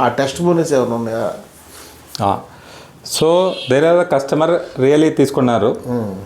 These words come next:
Speaker 2: వాళ్ళకి కంట్రోల్లో ఉంది. నేను కాంటాక్ట్ నెంబర్ ఇస్తాను.
Speaker 1: Hmm.
Speaker 2: బీపీ షుగర్ దేని వల్ల వస్తుంది? ఎల్డిఎల్ వల్ల వస్తుంది.
Speaker 1: అవును.
Speaker 2: ఎల్డిఎల్, ఎల్డిఎల్ అనేది మనం one of the root cause for the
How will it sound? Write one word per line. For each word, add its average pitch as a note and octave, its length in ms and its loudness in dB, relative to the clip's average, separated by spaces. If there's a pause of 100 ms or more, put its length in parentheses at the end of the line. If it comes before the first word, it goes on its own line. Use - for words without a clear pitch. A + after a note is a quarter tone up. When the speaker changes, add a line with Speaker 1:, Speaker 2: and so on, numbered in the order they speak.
(120)
Speaker 2:
వాళ్ళకి B2+ 320 0
కంట్రోల్లో C3 380 4
ఉంది. A2+ 160 2 (120)
నేను A#2+ 200 0
కాంటాక్ట్ A#2+ 320 0
నెంబర్ A#2+ 260 0
ఇస్తాను. A2 320 -2 (260)
Speaker 1:
Hmm. A#2 220 -2 (400)
Speaker 2:
బీపీ F#3 360 2
షుగర్ E3+ 260 2
దేని D#3+ 180 4
వల్ల D#3+ 140 2
వస్తుంది? C#3+ 260 2 (100)
ఎల్డిఎల్ C#3+ 300 4
వల్ల C#3 180 4
వస్తుంది. G2 300 -6
Speaker 1:
అవును. A#2+ 240 0 (460)
Speaker 2:
ఎల్డిఎల్, B2+ 280 2 (140)
ఎల్డిఎల్ C#3+ 360 4
అనేది C#3+ 260 4 (320)
మనం B2+ 160 2 (320)
one C3 120 2
of C3+ 80 0
the C3+ 80 2
root C3 200 0
cause C3 180 0
for C3 140 0
the D3 60 4